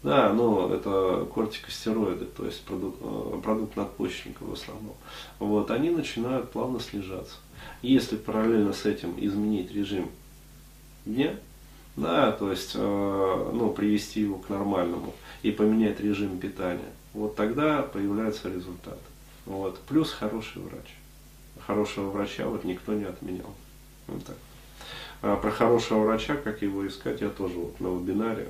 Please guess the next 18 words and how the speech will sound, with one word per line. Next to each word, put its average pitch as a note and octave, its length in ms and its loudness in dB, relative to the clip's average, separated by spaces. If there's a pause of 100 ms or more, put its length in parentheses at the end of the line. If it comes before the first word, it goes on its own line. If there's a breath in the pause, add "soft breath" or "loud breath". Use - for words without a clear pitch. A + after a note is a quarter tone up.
(280)
по - 60 -6
депрессиям - 560 -4
тоже F#2+ 240 -6 (100)
буду F2 160 -6
рассказывать. - 520 -12 (220)
Потому F#2 280 -6
что F#2 260 -8 (460 loud breath)
врачи, G#2+ 600 8 (400)
я G#2 160 2
понял G2 400 0
так F2+ 240 -4
вот, - 180 -14
как G2 200 -4
йогурты, G2+ 520 0
не G#2 140 0
все - 260 -4
одинаково F2 520 -6
полезны. - 500 -12